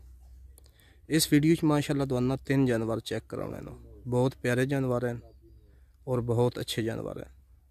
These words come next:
ਇਹ ਜਿਹੜੀ ਗਾਂ ਹੈ ਮਾਸ਼ਾਅੱਲਾ, ਇਹ ਕੱਚੀ, ਇਸ ਲੈ ਜਾਣੇ ਜੀ ਸੱਤ ਤੋਂ ਅੱਠ ਦਿਨ ਨੂੰ।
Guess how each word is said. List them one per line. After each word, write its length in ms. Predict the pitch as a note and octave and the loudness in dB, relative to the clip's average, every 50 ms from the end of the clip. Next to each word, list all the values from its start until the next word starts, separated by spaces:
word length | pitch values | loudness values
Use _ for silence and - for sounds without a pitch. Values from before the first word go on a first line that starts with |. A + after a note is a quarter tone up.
| _ _ - - - _ - - - - _ - _ - - - - _ - | _ _ -20 -20 -20 _ -20 -20 -20 -20 _ -20 _ -20 -20 -20 -20 _ 0
ਇਹ 120 | C#3+ D3 | 2 2
ਜਿਹੜੀ 240 | D3 D3 D3 C#3 C3 | 4 6 4 4 4
ਗਾਂ 180 | C3+ C3+ C#3 C#3 | 6 4 6 6
ਹੈ 60 | C#3+ | 4
ਮਾਸ਼ਾਅੱਲਾ, 600 | C#3 C3 B2+ B2 - - B2+ A#2+ A#2+ B2 C3 C3+ - C#3 | 4 4 2 0 0 -2 -2 -2 0 -2 -4 -4 -6 -8
ਇਹ 80 | C3 | -10
ਕੱਚੀ, 460 | - - B2+ - - - C#3 C3 B2+ - - - - D4+ - - - - - - _ - - - - _ _ - - - | -4 -4 -4 -4 0 0 2 2 0 0 -6 -14 -14 -14 -14 -12 -14 -14 -14 -14 _ -20 -20 -20 -20 _ _ -20 -10 -6
ਇਸ 180 | - D3 - - | -4 -2 0 2
ਲੈ 200 | B2+ C3 C3+ C#3+ | 4 4 6 6
ਜਾਣੇ 280 | D3 C#3 C3+ C3 B2 | 6 4 4 2 2
ਜੀ 100 | A#2 A#2 | 0 0
ਸੱਤ 240 | A2 - - B2+ A#2+ - _ | -2 -2 -2 -2 -4 -4 _
ਤੋਂ 180 | A2+ G#2+ A2+ | -4 -2 -2
ਅੱਠ 100 | A2+ - - - | -4 -4 -8 -10
ਦਿਨ 140 | G#2 G#2+ | -10 -8
ਨੂੰ। 200 | F#2+ G#2+ - - | -8 -10 -14 -14